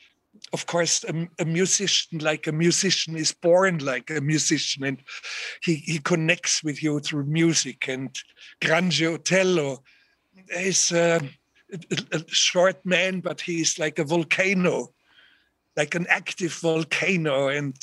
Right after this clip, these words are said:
uh, he, he's a f-, he was a force of nature that, uh, was incredible, and I loved him. I loved this man, and, and Jo-, José Lio Goy,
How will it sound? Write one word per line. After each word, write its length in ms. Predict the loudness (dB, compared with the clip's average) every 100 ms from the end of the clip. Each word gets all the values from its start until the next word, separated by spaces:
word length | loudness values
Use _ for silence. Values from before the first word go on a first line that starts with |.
| -4
uh, 240 | 0 0 -2 -10 -20 -16
he, 160 | -2 0 0 -2
he's 300 | 0 2 2 2
a 40 |
f-, 240 | -4 -10 -4
he 120 | 0
was 280 | 2 2 2
a 60 |
force 500 | -2 -2 2 2 0
of 220 | -4 -8 -2
nature 680 | 0 0 0 0 0 -2 -6 _ _ -20 _ _
that, 340 | 0 0 0 2
uh, 320 | 2 2 0
was 320 | 2 2 0 -4 _ _ _ _ 0
incredible, 840 | 0 0 0 2 4 2 0 -10 -14 -4
and 140 | -2
I 140 | 0 2
loved 520 | 2 2 2 -2 -6 -8
him. 240 | -12 -12 _ _ -20 _ -4
I 80 | 0
loved 460 | 2 2 0 -2
this 240 | -2 -2 -2
man, 360 | -2 -2 -6 -16 _ _ _ _ _ _ _
and, 240 | -4 -2 -2 0
and 180 | 2 2
Jo-, 180 | 2 0 -2 0
José 360 | 2 4 2 4
Lio 140 | 0 -2
Goy, 400 | 2 6 6 2